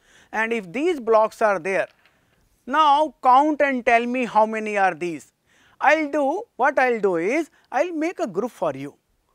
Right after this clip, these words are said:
wherein you can count by yourself. Huh? I am not repeating this. Now you have to tell me this, then this more and this more. How many are these? Keep on counting and tell me.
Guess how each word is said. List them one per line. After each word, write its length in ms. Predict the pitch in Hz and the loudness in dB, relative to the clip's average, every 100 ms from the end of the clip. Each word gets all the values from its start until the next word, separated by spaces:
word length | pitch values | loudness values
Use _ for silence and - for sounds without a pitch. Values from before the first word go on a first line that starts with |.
| _ | _
wherein 380 | 262 349 320 349 | -6 -4 -2 -2
you 240 | 190 269 | -4 -6
can 200 | 302 339 269 | -4 -6 -4
count 300 | 185 226 220 | -4 -4 -2
by 120 | 233 | -2
yourself. 580 | 190 175 160 - 110 - | -2 -4 -6 -10 -16 -10
Huh? 160 | 214 466 _ _ _ | -10 -10 _ _ _
I 200 | - 202 | -2 -2
am 100 | 226 | 0
not 240 | 240 302 254 | 2 2 2
repeating 440 | 240 262 254 262 | -4 -4 -4 -4
this. 260 | 240 233 - _ _ | -4 -6 -8 _ _
Now 120 | 202 | -6
you 160 | 220 226 | -4 -2
have 160 | 226 220 | -2 -2
to 240 | 240 403 _ - | -6 -6 _ -2
tell 180 | 190 180 | -2 0
me 260 | 175 113 _ _ _ _ _ _ - | -6 -8 _ _ _ _ _ _ -14
this, 500 | 156 180 269 311 - _ _ _ _ _ _ _ | -8 -2 -2 -4 -16 _ _ _ _ _ _ _
then 540 | 143 170 190 190 190 185 _ _ _ _ | -10 -4 -2 -2 -6 -14 _ _ _ _
this 400 | 147 165 165 - | -10 -10 -10 -12
more 580 | 156 160 180 214 285 - _ - | -8 -6 -4 -4 -6 -8 _ -16
and 500 | 160 170 180 190 165 | -12 -8 -6 -8 -8
this 220 | 180 - | -12 -10
more. 300 | 175 185 220 | -8 -4 -4
How 180 | 190 180 | -2 -4
many 300 | 208 214 220 | -4 -6 -4
are 160 | 214 208 | -2 -4
these? 280 | 226 226 | -6 -8
Keep 240 | - 226 233 | -8 -6 -4
on 140 | 226 | -2
counting 460 | 214 226 220 240 233 | -2 -2 -2 -4 -4
and 140 | 233 226 | -2 -2
tell 160 | 226 | -2
me. 240 | 233 233 | -2 -6